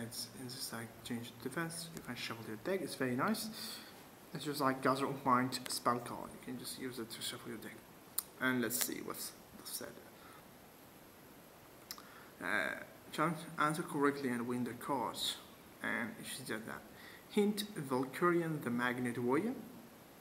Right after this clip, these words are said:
Magnet Warrior can be special summoned by attributing Alpha, Beta,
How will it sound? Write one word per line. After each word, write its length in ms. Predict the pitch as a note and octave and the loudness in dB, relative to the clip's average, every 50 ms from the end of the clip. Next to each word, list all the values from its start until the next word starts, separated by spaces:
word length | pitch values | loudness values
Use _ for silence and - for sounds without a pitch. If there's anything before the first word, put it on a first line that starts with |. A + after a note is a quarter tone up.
| - - - - - - - - - | -12 -12 -12 -12 -14 -16 -18 -6 0
Magnet 260 | C3 B2 B2+ C3+ B2+ A#2+ | 0 2 2 4 2 4
Warrior 220 | A#2+ A#2+ B2 B2 | 4 2 2 0
can 260 | A#2+ - B2+ A#2+ A#2+ | 0 2 2 4 4
be 60 | A#2 | 2
special 420 | A#2 - - A#2+ B2 B2+ - - C#3+ | 0 0 0 0 0 0 0 -2 0
summoned 560 | - - - D3 C#3+ A#2+ A#2 A#2 A#2 A#2 A2+ | 0 0 0 0 0 0 0 0 -2 0 2
by 280 | - A2 A2 A2+ G#2+ G#2+ | 4 4 6 6 4 2
attributing 460 | G#2+ - - A2 B2 C3 A#2 - - - - - | 0 -4 -6 -4 -4 -4 -6 -6 -10 -12 -10 -6
Alpha, 420 | G#2+ A#2+ B2 B2 - - F#3+ A3+ - - - - - - | -4 -4 -4 -4 -2 -2 -2 -2 -4 -6 -14 -14 -2 2
Beta, 360 | B2+ A#2 A#2+ A#2+ - - D#3 | 4 4 4 2 -2 -6 -6